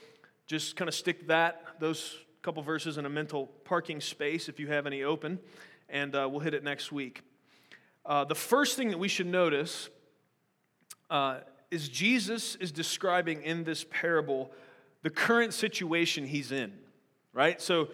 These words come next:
he's the sower, and he's sowing the same word into everyone, this large crowd, uh, and he says that there's gonna be four drastically different results based on the soil of their heart. And I just wanna call to your attention that the fact that he's telling a parable to all of the people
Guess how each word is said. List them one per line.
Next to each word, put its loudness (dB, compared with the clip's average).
he's 4
the -2
sower, 2
and -4
he's 2
sowing 6
the 2
same 2
word 6
into 2
everyone, 2
this -2
large 2
crowd, 2
uh, 6
and -6
he 0
says 4
that -4
there's 0
gonna 2
be -2
four 2
drastically 6
different 2
results 0
based 0
on -4
the -6
soil -2
of -4
their -4
heart. 0
And 0
I 4
just -2
wanna 0
call 4
to -2
your 2
attention -2
that 2
the -2
fact 8
that 2
he's 2
telling 0
a -4
parable 6
to 0
all 4
of 0
the 0
people 0